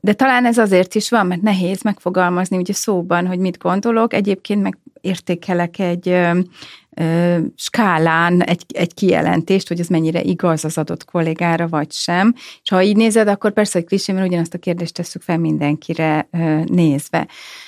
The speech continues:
Öm, amit én szoktam tenni a háromhatvannal, én azt szoktam kérni az összes kollégámtól, hogy olvasd el, emészd meg, többször olvasd el,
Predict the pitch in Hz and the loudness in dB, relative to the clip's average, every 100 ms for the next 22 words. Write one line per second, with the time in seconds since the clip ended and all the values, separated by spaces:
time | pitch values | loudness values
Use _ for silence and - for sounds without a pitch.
0 | _ - 185 190 202 - 254 262 302 302 | _ -4 -2 0 -2 0 0 4 4 4
1 | 247 247 - 196 233 196 175 214 185 170 | 4 -2 -2 0 0 0 0 0 0 0
2 | 220 - 311 247 202 190 190 - 190 180 | -2 2 4 4 2 0 -4 -6 -10 -6
3 | 175 - 220 185 180 170 185 190 - - | -6 -4 -2 0 0 -2 -2 -4 -6 -12
4 | - 180 202 247 254 254 302 285 202 - | -2 0 0 2 2 2 2 2 0 0
5 | 208 185 170 170 - 175 196 247 240 _ | 0 0 -2 -4 -4 -4 -2 -2 -4 _
6 | _ _ _ - - - 180 170 170 170 | _ _ _ -20 -18 -4 0 2 0 0
7 | 175 165 175 240 262 254 _ _ _ _ | 0 2 2 0 -2 -8 _ _ _ _
8 | _ 170 - 180 175 175 180 170 - 170 | _ -8 -6 -4 0 2 2 -2 -2 -2
9 | 185 240 294 | 0 0 -2